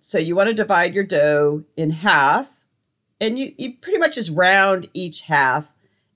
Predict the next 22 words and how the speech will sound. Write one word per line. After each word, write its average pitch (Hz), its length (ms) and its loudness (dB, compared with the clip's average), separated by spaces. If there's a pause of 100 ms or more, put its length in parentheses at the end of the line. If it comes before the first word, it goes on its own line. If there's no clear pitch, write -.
(120)
And 190 180 0
then 285 180 0
what 285 120 -4
you 214 80 -6
wanna 185 200 -2
take 175 280 -4
your 160 120 -6
palm 151 480 -6
and 165 120 -4
just 175 160 -8
basically 170 320 -4
flatten 190 760 0
the 156 120 0
dough 147 540 0 (400)
so 185 200 0
that 165 220 0
it's - 420 -4 (640)
consistently 190 840 -2
about 156 360 -2
two 202 200 -6
inches 165 560 -8
thick. - 420 -4